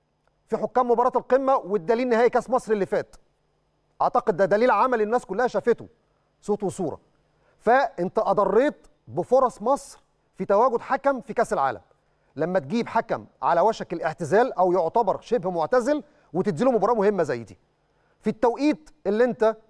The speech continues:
بتستبعد معروف وأمين عمر من مباريات القمة في الفترة الأخيرة أو هذه المباراة تحديدا. طيب، نروح للموضوع الثالث، عشان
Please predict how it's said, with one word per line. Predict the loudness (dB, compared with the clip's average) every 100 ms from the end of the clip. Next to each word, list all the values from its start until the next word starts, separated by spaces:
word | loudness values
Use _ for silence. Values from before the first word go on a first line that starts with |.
| _ _ _ _ _ _ -4
بتستبعد | -2 0 0 2 2
معروف | 2 2 0 -2
وأمين | 0 2 2 2 0
عمر | 2 2 2 -2
من | -2 0 0
مباريات | -2 0 0 -2
القمة | -2 0 2 0 -4 _
في | -8 -6
الفترة | -4 -4 -2 -2
الأخيرة | 0 2
أو | 2 2
هذه | 2 0
المباراة | -2 -2 -2
تحديدا. | -4 -6 -10 -18 _ _ _ _ _ _ _ _ _ _ -2
طيب، | -2 -4 -6
نروح | 0 0
للموضوع | 0 0 2 0
الثالث، | -2 -4 -6 -6 _ -20 _ _ _ _ _ _ _ _ _ _ _ _ _ _ -6
عشان | -4 2 0